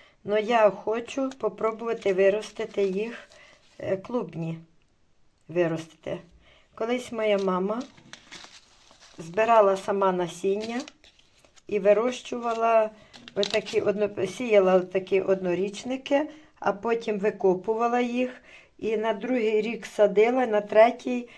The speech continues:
І, ну, вони були на перший рік такі неповні, а потім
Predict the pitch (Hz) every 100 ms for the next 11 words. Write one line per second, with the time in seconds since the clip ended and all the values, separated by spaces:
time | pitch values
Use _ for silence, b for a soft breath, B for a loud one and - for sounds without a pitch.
0 | B B - 202 208 226 220 202 214 226
1 | 240 214 220 214 208 208 214 196 202 202
2 | 214 208 - 202 196 190 190 185 180 175
3 | 208 262 262 269 269 B B B - 196
4 | 190 247 254 262 226